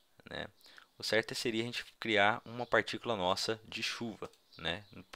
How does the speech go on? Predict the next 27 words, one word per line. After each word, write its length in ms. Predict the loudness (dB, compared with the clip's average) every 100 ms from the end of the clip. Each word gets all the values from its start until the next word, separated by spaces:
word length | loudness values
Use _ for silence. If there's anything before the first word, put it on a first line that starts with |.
| -8
Pelo 200 | -6 -6
visto 280 | -6 -6 -6
aqui 160 | -6
não 140 | -8 -6
tem 180 | -6 -6
nenhuma. 340 | -6 -8 -10 -16 -20 -20 -20 -20 -20 -20 -20 -20 -20 -20 -20 _ _ _ _ _ _ _ -20 _ _ _ _ -12
Certo? 420 | -2 -2 -2 -8
Então, 260 | -6 -6 -6
o 40 | -12 _ -20 -20 _ -18
que 20 |
a 60 | -6
gente 80 |
vai 80 | -2
fazer 320 | 0 0 0
é 40 | -4
criar. 440 | -2 4 6 4 -2 _ -16
Vamos 160 | -12 0
criar 200 | 4 4
uma 120 | 2
imagenzinha 560 | 0 0 -2 -6 -4
rapidinho 440 | -2 -4 -6 -10 -10
aqui. 300 | -6 -6 -6 _ -20 -20 -20 -20 -20 -20 -20 -12
Deixa 140 | -8
eu 40 |
abrir 140 | -6 -6
o 60 |
Photoshop. 1040 | -8 -12 -10 -4 -4 -2 2 2 2 -6